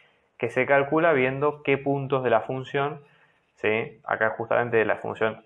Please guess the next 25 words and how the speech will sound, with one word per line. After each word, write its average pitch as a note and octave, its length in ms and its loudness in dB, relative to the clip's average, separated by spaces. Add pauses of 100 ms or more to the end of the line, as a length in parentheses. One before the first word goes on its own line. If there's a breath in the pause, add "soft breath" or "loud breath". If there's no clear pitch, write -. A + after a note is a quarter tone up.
a G2 100 2
la G2 120 6
vez A#2 200 0
es A2+ 180 -2
raíz A2 400 2
y A2 40 2
a G#2 60 2
la G2 60 2
vez G#2 160 -2
es G#2 140 -12
ordenada G#2 260 0
al A#2 60 0
origen, F3+ 480 -4 (400 soft breath)
pero G#3 300 6 (140)
se - 180 -4
puede D#3 220 4
resolver D3+ 360 2
esto D#3+ 120 0
de C3 80 6
la A#2 100 6
misma C3 280 -2
forma C#3 340 2
que A2+ 80 -4
hicimos A#2+ 420 -6
con A2+ 400 -2